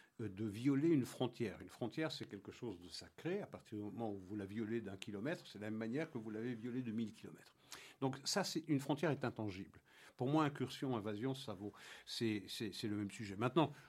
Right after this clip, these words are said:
je peux me tromper dans les largeurs, dans les grandes largeurs, mais j'ai du mal à imaginer, j'ai du mal à imaginer ce que les Russes ont à gagner avec une, euh, avec une invasion ou une incursion, aussi petite soit-elle, pour, qui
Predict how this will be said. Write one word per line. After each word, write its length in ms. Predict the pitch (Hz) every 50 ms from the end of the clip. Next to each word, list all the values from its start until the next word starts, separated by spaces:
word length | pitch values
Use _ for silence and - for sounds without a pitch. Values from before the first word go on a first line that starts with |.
| - -
je 100 | - - -
peux 80 | 117 107
me 60 | 107
tromper 280 | - - 117 - 131
dans 140 | 120 110 107 104
les 100 | 104 101
largeurs, 380 | 98 113 117 131 151 160 123
dans 100 | 117 113
les 100 | 104 107
grandes 240 | 110 113 120 117 123
largeurs, 420 | 135 139 139 131 147 156 127 - - - _ _ - - - _ -
mais 80 | - 107
j'ai 160 | 107 123 139
du 160 | 131 143 175
mal 300 | 170 180 180 175 160 135
à 80 | 127 117
imaginer, 840 | 117 117 117 110 107 107 107 104 107 110 107 110 113 131 143 151 127
j'ai 160 | 101 98 95 87
du 120 | 98 98
mal 280 | 101 113 127 131 120 110
à 40 |
imaginer 720 | 107 107 107 107 107 104 101 98 110 110 117 120 143 151 147 147 - - - - - - - - - - - - - - - -
ce 140 | - - 117
que 140 | 113 - 123
les 140 | 107 107 113
Russes 300 | 107 131 156 151 - -
ont 80 | 117 104 -
à 80 | 98
gagner 460 | 104 107 101 107 107 110 120 147 180 - - - - 92 95
avec 280 | 95 95 98 101 92 - - - -
une, 680 | 104 98 95 95 95 98 98 95 95 92 90 87 87 - - - - - - - -
euh, 60 | 95 92 92 90 87 - - - - - _ -
avec 340 | 104 101 92 95 95 - -
une 100 | 98 98
invasion 640 | 101 104 98 104 104 98 101 107 123 139 156 160 131
ou 120 | 107 92 90 104
une 120 | 107 101 101
incursion, 680 | 101 101 - - 104 - - - - 143 160 160 131
aussi 300 | 110 98 - - - 113
petite 640 | 101 - - 101 - - 123 113 - - - 98 95
soit-elle, 760 | - - - - 95 - - - 127 135 147 160 165 165 151
pour, 400 | 147 147 - - 117 107 101 95 -
qui 320 | - - 110 101 104 101